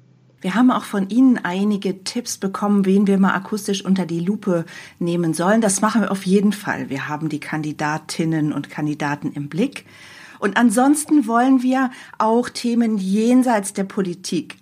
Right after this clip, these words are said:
anhören. Wir haben vor, in unserer zweiten Staffel Tipps für Schnellsprecher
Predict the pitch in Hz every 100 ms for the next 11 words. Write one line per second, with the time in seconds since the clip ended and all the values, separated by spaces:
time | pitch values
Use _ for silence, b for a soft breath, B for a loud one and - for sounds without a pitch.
0 | _ 165 180 175 160 151 139 - - B
1 | B B 202 233 247 240 226 226 226 -
2 | 247 247 226 220 220 214 202 196 196 -
3 | 185 190 190 - 156 - 127 120 B B
4 | B B - 294 - - - 208 - 175
5 | 170 175 175 - - 131 - 135